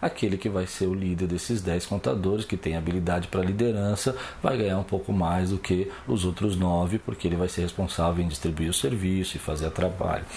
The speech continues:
Então a sua liderança vai lhe dar também um crescimento financeiro. E aí a conversa que eu tava tendo com essa irmã querida é que às vezes a gente não percebe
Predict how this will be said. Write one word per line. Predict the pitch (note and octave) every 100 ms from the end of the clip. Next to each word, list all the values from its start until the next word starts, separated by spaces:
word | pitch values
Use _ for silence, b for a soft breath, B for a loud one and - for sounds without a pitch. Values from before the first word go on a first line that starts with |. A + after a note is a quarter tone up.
| -
Então | -
a | D#3+
sua | - D3+
liderança | C#3 A#2 A2 A#2 - B2+ B B B
vai | B2
lhe | A#2+ A#2
dar | G2+ G2 G2+ - -
também | G#2 F#2+ F#2+
um | G2
crescimento | - G2 - F#2 F#2 -
financeiro. | - G#2+ A2 G#2+ - E2 - - B B
E | C#3+
aí | D3 D#3+
a | -
conversa | - A2+ A2 A2+ G#2
que | G2
eu |
tava | F#2+ F#2
tendo | F2+ F#2 F2
com | F2+
essa | F2 -
irmã | E2+ F2 F2+
querida | - F2+ C#3 B2+ G2+ B B
é | -
que | A#2 -
às | C3
vezes | D3 D3+
a | D3+
gente | D3 C#3+
não | C3+
percebe | - G#2+ - C3+ D#3 B2+ F2